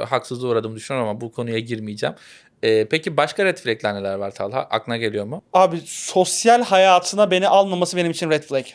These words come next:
Speaker 1: Kesinlikle
Speaker 2: Bak
Speaker 1: katılıyorum.
Speaker 2: ilişkide sınırlar olması gerektiğine çok inanan bir insanım.
Speaker 1: Hı hı.
Speaker 2: Ama yani biz seninle belli bir süredir sevgiliyiz. Sen arkadaşlarınla beni tanıştırmaktan imtina ediyorsan kral ne yani hani yanına mı yakışmıyorum?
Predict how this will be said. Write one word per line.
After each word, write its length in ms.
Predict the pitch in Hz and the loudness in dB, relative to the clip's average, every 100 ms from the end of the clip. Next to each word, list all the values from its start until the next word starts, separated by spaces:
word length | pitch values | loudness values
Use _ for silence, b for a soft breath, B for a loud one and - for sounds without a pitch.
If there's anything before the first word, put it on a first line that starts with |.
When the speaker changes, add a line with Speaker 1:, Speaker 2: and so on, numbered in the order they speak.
| _ _ _ _ _ | _ _ _ _ _
Speaker 1:
Kesinlikle 540 | - 101 104 101 - 160 | -16 -12 -10 -12 -2 0
Speaker 2:
Bak 140 | 165 | 0
Speaker 1:
katılıyorum. 220 | - 196 | -2 -4
Speaker 2:
ilişkide 320 | 190 - 214 | -2 0 2
sınırlar 360 | 214 220 208 208 | 2 0 2 4
olması 380 | 208 202 202 208 | 4 2 -2 0
gerektiğine 320 | 202 190 196 | 0 0 -2
çok 220 | - 170 | -2 -2
inanan 300 | 190 190 202 | 0 0 0
bir 60 | 202 | -2
insanım. 380 | 196 196 196 190 | -2 0 -2 -6
Speaker 1:
Hı 220 | 113 - | -14 -14
hı. 40 | 104 143 | -12 -4
Speaker 2:
Ama 220 | 185 185 | 0 4
yani 280 | 180 180 175 | 4 2 -2
biz 100 | 180 | -6
seninle 240 | 190 185 | -4 -2
belli 180 | 170 175 | -2 -2
bir 40 | |
süredir 260 | 170 180 170 | -4 -2 -2
sevgiliyiz. 520 | 165 170 165 165 165 - - | -2 -2 -2 -6 -8 -12 -10
Sen 260 | - 196 | -2 0
arkadaşlarınla 720 | 180 170 170 175 170 180 180 | 2 0 2 0 0 -4 -4
beni 140 | 170 170 | -6 -6
tanıştırmaktan 600 | 170 160 - 165 160 160 | -8 -8 -4 -4 -4 -6
imtina 340 | 147 143 151 | -8 -8 -6
ediyorsan 460 | 143 147 147 - - _ _ _ _ | -4 -6 -6 -8 -12 _ _ _ _
kral 260 | - 160 147 | 0 2 2
ne 120 | 151 | 0
yani 240 | 147 139 139 | -2 -2 -6
hani 160 | 135 - - - | -10 -14 -20 -12
yanına 380 | 147 160 180 196 | -4 0 4 4
mı 120 | 196 | 4
yakışmıyorum? 640 | 180 165 156 156 147 127 | 2 2 -2 -2 -4 -4